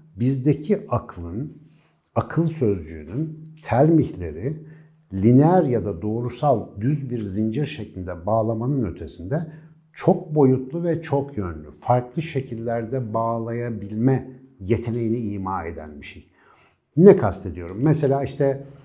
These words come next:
üç kişi aynı olayı görüyorlar fakat bu üç kişi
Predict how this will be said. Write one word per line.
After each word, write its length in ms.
üç 240
kişi 520
aynı 440
olayı 460
görüyorlar 720
fakat 340
bu 140
üç 240
kişi 640